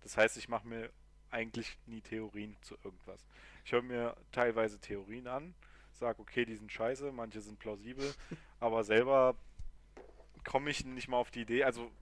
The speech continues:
ich weiß nicht, ob ich's vielleicht im Kopf selber mache und dann denke, ja, aber ich bin jetzt nicht so jemand, der immer rausgeht und sagt, hier, könnte das so sein, könnte das so sein und das so sein. Ähm, das ist jetzt aber gerade anders.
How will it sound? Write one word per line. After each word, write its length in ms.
ich 140
weiß 160
nicht, 120
ob 80
ich's 100
vielleicht 300
im 100
Kopf 240
selber 320
mache 260
und 100
dann 160
denke, 360
ja, 120
aber 140
ich 100
bin 120
jetzt 160
nicht 160
so 60
jemand, 280
der 100
immer 140
rausgeht 480
und 140
sagt, 280
hier, 240
könnte 240
das 200
so 100
sein, 240
könnte 200
das 200
so 80
sein 180
und 140
das 140
so 80
sein. 260
Ähm, 400
das 160
ist 100
jetzt 140
aber 200
gerade 300
anders. 420